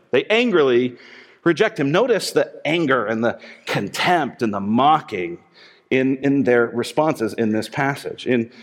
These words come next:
verse forty-five, "Why did you not bring him?" Verse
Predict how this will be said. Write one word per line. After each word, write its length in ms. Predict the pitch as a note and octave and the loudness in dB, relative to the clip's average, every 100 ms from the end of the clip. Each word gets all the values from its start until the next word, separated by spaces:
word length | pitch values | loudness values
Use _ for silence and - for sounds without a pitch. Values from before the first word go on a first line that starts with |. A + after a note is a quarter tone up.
| - | -4
verse 260 | C3 C3+ - - - | 0 0 -2 -18 -2
forty-five, 800 | C3+ B2 A2 D3+ A2+ F#2+ A2+ A2+ | 2 2 2 0 0 -2 -6 -4
"Why 200 | D#3+ A3+ | 0 0
did 160 | G3 | 0
you 80 | F3 | -2
not 240 | F#3 E3 C#3+ | -2 -2 -4
bring 180 | E3+ E3+ | -6 -6
him?" 160 | - _ _ _ _ | -8 _ _ _ _
Verse 340 | - C3+ - | -2 0 -2